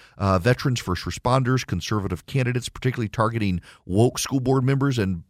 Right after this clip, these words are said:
hopefully soon, uh, woke district attorneys with conservative candidates.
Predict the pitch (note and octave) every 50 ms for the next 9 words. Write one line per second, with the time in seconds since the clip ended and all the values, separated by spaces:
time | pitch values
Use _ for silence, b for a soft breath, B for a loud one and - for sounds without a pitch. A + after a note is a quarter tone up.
0 | _ _ - - - - C#3+ D#3+ D3+ - - D3+ C3 B2+ A#2+ A#2+ - - B2+ C3
1 | C#3+ D3+ D3+ D#3+ D3 B B B B B - G#2 G#2 G2+ - A2 A#2 C3 C#3+ -
2 | - B2+ C3+ B2+ - - C3 - A#2+ A2 - C#3 C#3 C#3+ D3 C3+ - G2+ - -
3 | - F#2+ - - B2+ A#2 A#2 A2 G2+ - - - B2 B2 C3 C3+ D3 D3 - -